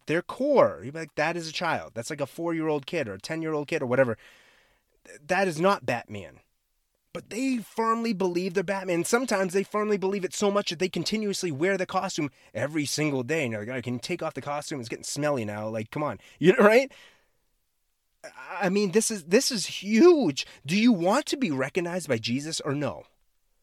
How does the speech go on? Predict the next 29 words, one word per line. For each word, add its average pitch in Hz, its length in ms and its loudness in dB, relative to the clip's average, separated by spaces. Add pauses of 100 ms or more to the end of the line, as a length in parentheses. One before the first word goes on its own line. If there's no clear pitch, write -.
(180)
Ask 185 280 -2
yourself 131 360 -4
that 131 200 -4
question. 107 360 -4
That's 131 200 -8
not 160 160 -2
one 151 100 0
of 139 40 -2
your 131 80 -2
questions, 135 340 0
but 123 40 -14
do 160 100 -4
you 190 100 0
want 202 240 8
to 214 40 4
be 196 140 0
recognized 151 500 2
by 139 120 0
Jesus? 127 420 -6 (400)
And 120 160 -4
when 123 140 0
it 117 100 2
all 180 220 10
comes 208 280 -4
down 165 240 0
to 156 100 -2
it, 147 80 -4
when 127 140 -2
it's, 123 200 -6